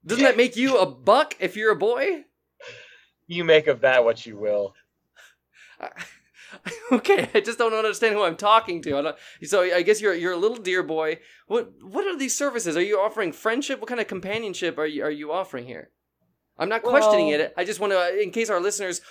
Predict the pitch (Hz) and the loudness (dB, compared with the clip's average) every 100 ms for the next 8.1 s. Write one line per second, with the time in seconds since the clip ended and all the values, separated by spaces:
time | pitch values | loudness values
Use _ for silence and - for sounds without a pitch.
0 | - 156 185 185 175 165 170 190 170 240 | -8 -4 -4 -6 -4 -4 -4 -6 -2 0
1 | 196 160 160 170 165 170 160 151 - 185 | 0 0 -2 -4 -4 -6 -6 -8 -6 -4
2 | 170 156 160 151 214 202 170 165 240 226 | 0 0 -2 -4 -6 -4 -6 -4 -4 -2
3 | 190 180 180 196 240 277 311 156 131 92 | -2 -2 -6 -6 -6 -6 -6 -6 -8 -10
4 | _ _ _ _ _ _ _ _ _ _ | _ _ _ _ _ _ _ _ _ _
5 | _ _ _ - _ _ _ _ - - | _ _ _ -20 _ _ _ _ -20 -20
6 | - - - - - - - - - - | -18 -16 -14 -8 -2 -2 -2 -6 -8 -10
7 | _ _ - 196 185 175 - 113 104 95 | _ _ -6 0 2 0 0 -2 -2 -6
8 | 92 | -12